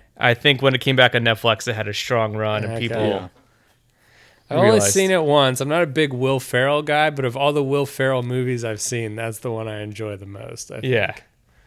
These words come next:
Speaker 3: This is a
Speaker 2: Generally,
Speaker 3: so-,
Speaker 2: I just find
Speaker 3: it's a
Speaker 2: them
Speaker 3: solid
Speaker 2: sort of
Speaker 3: top
Speaker 2: dumb.
Speaker 3: twenty.
Speaker 1: Yeah.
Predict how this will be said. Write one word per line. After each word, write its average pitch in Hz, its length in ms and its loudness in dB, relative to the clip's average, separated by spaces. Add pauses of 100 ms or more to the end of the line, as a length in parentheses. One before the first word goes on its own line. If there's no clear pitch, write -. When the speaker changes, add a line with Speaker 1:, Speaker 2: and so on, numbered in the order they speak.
(400)
Speaker 3:
This 139 100 -10
is - 40 -2
a 147 80 2
Speaker 2:
Generally, 127 160 2
Speaker 3:
so-, 110 60 0
Speaker 2:
I 113 80 0
just 110 200 -8
find 110 200 -4
Speaker 3:
it's 104 120 -4
a - 40 -4
Speaker 2:
them 135 80 2
Speaker 3:
solid 143 120 4
Speaker 2:
sort 131 120 0
of 104 60 -10
Speaker 3:
top 113 240 -4
Speaker 2:
dumb. - 80 -14
Speaker 3:
twenty. 107 400 -6 (140)
Speaker 1:
Yeah. 120 400 4